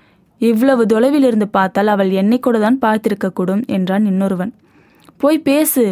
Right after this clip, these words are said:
என்று சொன்னான் மற்றொருவன். "அவள் தந்தையும் சகோதரனும் என்னை கொல்வதற்கா?" என்றான். "இத்தனை அழகு கொண்ட பெண்ணுக்காக செத்துப்போவது கூட தவறில்லை" என்றான் இன்னொருவன்.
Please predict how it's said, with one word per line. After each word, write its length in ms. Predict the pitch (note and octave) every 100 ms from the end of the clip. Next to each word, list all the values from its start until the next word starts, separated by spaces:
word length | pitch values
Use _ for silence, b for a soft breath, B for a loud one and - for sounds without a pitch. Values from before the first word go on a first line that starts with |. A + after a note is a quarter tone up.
| G3
என்று 260 | A#3+ G3+ G#3
சொன்னான் 380 | G3+ F#3 G#3
மற்றொருவன். 520 | A#3 F#3+ - G3+ F3+ G3+ b b b b b
"அவள் 280 | A3+ A3 G3+
தந்தையும் 480 | G3+ G#3 A3+ B3+ A#3+
சகோதரனும் 520 | A3 G#3 A3+ A#3 G#3+
என்னை 220 | G#3 F#3+ F#3
கொல்வதற்கா?" 580 | F#3+ A3 A3 G3+ F3+ F3+ F3+ -
என்றான். 380 | G3 F#3 F3+ - b b b b b b b -
"இத்தனை 420 | A3+ - D4+ C#4+
அழகு 300 | A#3 B3+ C#4
கொண்ட 240 | C4+ A3+
பெண்ணுக்காக 640 | G#3+ G3+ G#3+ B3 A3 G#3 A#3
செத்துப்போவது 580 | G#3 G3+ C4 C4 A3 G3
கூட 200 | F#3+ G#3+
தவறில்லை" 480 | A#3+ G3+ G3+ G3+ F#3+
என்றான் 400 | F#3 F3+ F#3 A#3
இன்னொருவன். 520 | A3+ G3+ G3+ F#3+ F3+